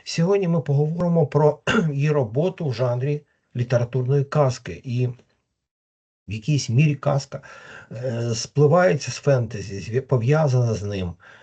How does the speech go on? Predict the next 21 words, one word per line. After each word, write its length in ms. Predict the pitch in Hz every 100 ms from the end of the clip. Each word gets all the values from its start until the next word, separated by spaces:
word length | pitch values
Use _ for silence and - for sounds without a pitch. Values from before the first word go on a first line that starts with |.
| -
Фентезі — 480 | - 185 175 135 120
це 160 | 127 147
теж 320 | 185 151 - -
просто 300 | 110 - 104
вели-, 260 | 120 170
велика 360 | 113 147 147 123
казка 480 | - 135 117 - -
своїм 360 | - 127 131
світом. 520 | 123 - 135 - 80 - - - - - - - _ -
М, 340 | 101 110 120
ну, 240 | 131 190 208
але 180 | 139 156
все-таки, 420 | 139 185 170 -
е, 600 | 165 139 - 117 117 117 120 -
частина 400 | 160 - 175 151
тих 180 | 151
творів, 500 | - 139 160 160 123
які 540 | 110 117 - 151 143 -
я 200 | 123 127
сьогодні 460 | 120 - 127 120 110
буду 440 | 110 131 117 113